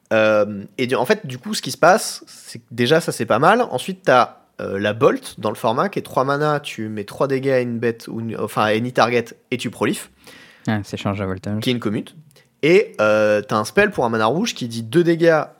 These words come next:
Speaker 1: à une créature, et si elle est toxique, tu mets quatre dégâts.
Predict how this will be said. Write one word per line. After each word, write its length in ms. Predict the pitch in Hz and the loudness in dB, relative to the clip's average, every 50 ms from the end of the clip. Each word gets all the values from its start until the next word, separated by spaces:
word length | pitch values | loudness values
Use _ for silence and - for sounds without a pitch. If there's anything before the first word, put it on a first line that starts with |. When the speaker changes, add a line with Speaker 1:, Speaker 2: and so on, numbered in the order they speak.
| _ _ | _ _
Speaker 1:
à 220 | - 120 123 120 110 - | 2 4 4 4 2 0
une 100 | 113 113 | -4 -10
créature, 440 | - - 123 110 - - 190 202 208 - | -4 -2 0 0 0 2 0 0 0 0
et 80 | 110 | -2
si 120 | - - 170 | 0 2 4
elle 40 | 139 | 2
est 60 | 127 | 2
toxique, 320 | - 127 120 - - 196 | 2 0 -6 -6 -6 -8
tu 100 | - - | -8 -6
mets 100 | 120 117 | -6 -4
quatre 180 | 117 - 165 156 | -2 -2 -2 -2
dégâts. 240 | 143 123 107 - | -4 -6 -6 -6